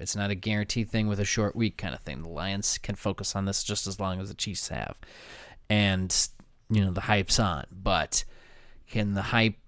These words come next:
be that good? It, it, can the hype lead you to be ready against defending champs under their lights, all that stuff? Even with these injuries, I like the Chiefs.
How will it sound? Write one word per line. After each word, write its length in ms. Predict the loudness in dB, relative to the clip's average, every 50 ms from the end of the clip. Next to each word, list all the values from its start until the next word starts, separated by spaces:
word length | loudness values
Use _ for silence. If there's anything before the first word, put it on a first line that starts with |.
| -4 0
be 180 | 2 2 2
that 600 | 2 0 0 2 4 4 4 4 4 4 2 0 0 -2
good? 720 | -2 -2 2 4 4 4 4 4 4 4 2 2 0 -2 -4 -8 -8 -4 -2
It, 140 | -2 0 0
it, 360 | -2 -4 -4 -4 -8 -16 -20 -20 _ -20 -20 -18 -8 -2
can 140 | 2 2 4
the 60 | 4
hype 220 | 4 4 4 4 4
lead 240 | 6 6 6 6 4
you 80 | 2 2
to 160 | 2 0 0
be 160 | 2 2 2
ready 340 | 2 4 4 4 6 6 6
against 460 | 4 4 2 0 0 -2 -4 -6 -6
defending 420 | -8 -8 -4 -2 0 2 2 2 2
champs 560 | 2 0 0 0 0 0 0 -2 -4 -4 -6 -4 0
under 280 | 4 6 6 6 6
their 340 | 6 4 4 4 4 2 2
lights, 580 | 0 0 0 0 -2 0 4 4 4 4 4 2 -4 -10 -16 -14 -6 -2
all 140 | 2 4 4
that 200 | 6 4 4 2
stuff? 460 | 0 2 4 4 4 2 0 -4 -16 -20 -20 -20 -20 -20 -20 -20 -20 -20 -6 2
Even 260 | 6 8 10 10 10
with 140 | 10 10 10
these 200 | 8 8 10 8
injuries, 580 | 8 8 6 6 6 4 4 4 4 2 0 0
I 120 | -2 -2 -2
like 220 | 0 -2 -2 -4
the 60 | -6 -8
Chiefs. 380 | -8 -8 -8 -8 -10 -10 -12